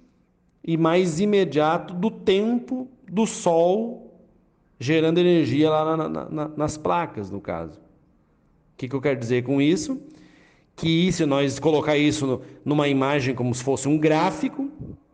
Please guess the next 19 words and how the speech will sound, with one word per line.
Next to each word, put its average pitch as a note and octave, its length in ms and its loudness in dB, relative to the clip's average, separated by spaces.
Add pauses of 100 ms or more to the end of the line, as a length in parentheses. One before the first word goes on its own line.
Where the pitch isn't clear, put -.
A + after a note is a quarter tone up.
(1900)
nós C3+ 360 0
ia D#3+ 120 4
alcançar F3+ 760 2
essa D#3+ 280 2
nominal D3 680 2
da C3 120 2
corrente B2 420 -2
contínua C#3 540 0
ali C#3 120 2
muito D#3 460 2
mais F#3+ 440 0
rápido G#3 920 -2 (520)
do F3 140 0
que F#3+ 580 0 (1000)
um F3 200 0
sistema F3 720 0
que F3 80 -4
tá E3 140 2
dimensionado D#3 1300 0